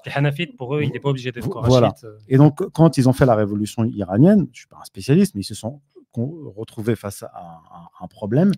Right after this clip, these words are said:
Speaker 1: Ouais.
Speaker 2: c'est-à-dire qu'il fallait donc une république islamique chiite,
Speaker 1: Mhm.
Speaker 2: mais sans l'imam al-Mahdi.
Speaker 1: Tout à fait.
Speaker 2: Et donc, ils ont développé le concept de, euh,
Speaker 1: Wilayat
Speaker 2: wilayat
Speaker 1: al-faqih.
Speaker 2: al-faqih.
Speaker 1: Tout à
Speaker 2: Voilà.
Speaker 1: fait.
Speaker 2: Donc, pour,
Speaker 1: Qui est
Speaker 2: donc
Speaker 1: d'ailleurs condamné par beaucoup de chiites, euh,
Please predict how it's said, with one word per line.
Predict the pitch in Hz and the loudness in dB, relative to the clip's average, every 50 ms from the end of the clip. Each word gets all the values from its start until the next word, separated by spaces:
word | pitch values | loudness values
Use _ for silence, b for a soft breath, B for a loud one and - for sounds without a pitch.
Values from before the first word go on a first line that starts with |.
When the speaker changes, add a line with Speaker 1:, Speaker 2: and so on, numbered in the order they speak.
| - - | -4 -8
Speaker 1:
Ouais. | 123 123 - | -10 -10 -10
Speaker 2:
c'est-à-dire | _ - 98 - 101 104 127 165 151 - - | _ -16 -10 -8 -2 0 2 2 2 0 -4
qu'il | - 127 - - 117 104 | -14 -20 -14 -10 -8 -8
fallait | 95 - - 120 117 117 117 107 | -4 0 2 2 4 4 2 0
donc | 95 92 95 - - | -2 -4 -6 -8 -10
une | 104 | -6
république | 95 120 117 127 117 120 120 - - - | -4 -4 -2 -2 -2 -4 -4 -4 -4 -6
islamique | 131 110 - - 120 113 110 98 - - _ _ | -8 -6 -4 -2 -2 -2 -2 -4 -8 -12 _ _
chiite, | - - - - 123 120 135 196 240 - - 120 98 - | -14 -12 -10 -8 -4 -2 0 0 0 -2 -4 -8 -8 -6
Speaker 1:
Mhm. | - 110 95 95 95 - | -6 -8 -8 -8 -8 -6
Speaker 2:
mais | 101 101 101 | -4 -4 -4
sans | - - - 214 | -2 0 2 2
l'imam | 220 175 151 165 180 170 | 4 4 2 2 2 2
al-Mahdi. | 156 143 143 143 139 139 143 143 139 | 0 2 2 2 2 0 0 -4 -8
Speaker 1:
Tout | - | -8
à | 120 | -12
fait. | - - - - _ - | -14 -16 -20 -20 _ -8
Speaker 2:
Et | 110 107 | -4 -2
donc, | 143 160 143 123 | -2 -2 -2 -4
ils | 98 120 | -6 -6
ont | 127 | -6
développé | 113 113 104 104 104 - 139 | -6 -6 -6 -6 -6 -4 -4
le | 135 113 101 | -4 -4 -6
concept | - _ 98 - - 156 160 143 104 | -8 _ -20 -12 -10 -10 -10 -8 -6
de, | - 131 | -4 -2
euh, | 147 151 143 135 117 110 | -2 0 0 0 -2 -2
Speaker 1:
Wilayat | 101 101 113 117 120 113 127 139 | -2 -2 0 0 0 2 2 2
Speaker 2:
wilayat | 139 135 | 2 2
Speaker 1:
al-faqih. | 107 - 135 120 120 123 | 0 0 -2 -2 -2 -2
Speaker 2:
al-faqih. | 117 104 104 92 - _ _ _ _ | -4 -4 -6 -8 -10 _ _ _ _
Speaker 1:
Tout | - | -8
à | 101 98 | -8 -6
Speaker 2:
Voilà. | 92 - | -6 -8
Speaker 1:
fait. | 120 - b b b b b b _ | -12 -18 b b b b b b _
Speaker 2:
Donc, | 107 101 - | -12 -12 -10
pour, | _ 113 107 B B B B | _ -10 -10 B B B B
Speaker 1:
Qui | - 151 156 | 0 4 6
est | - | 6
Speaker 2:
donc | 139 | 6
Speaker 1:
d'ailleurs | 156 147 156 170 156 - | 6 4 4 2 0 0
condamné | - 135 123 120 123 131 160 | -2 -4 -2 0 0 0 0
par | - 131 110 | 0 -2 -4
beaucoup | 110 113 - 123 | -4 -6 -6 -8
de | 117 | -8
chiites, | - - - 113 113 147 143 143 - 117 | -8 -8 -8 -6 -6 -6 -8 -8 -10 -12
euh, | 107 104 104 104 101 101 101 101 101 101 | -10 -10 -10 -10 -10 -10 -12 -12 -14 -14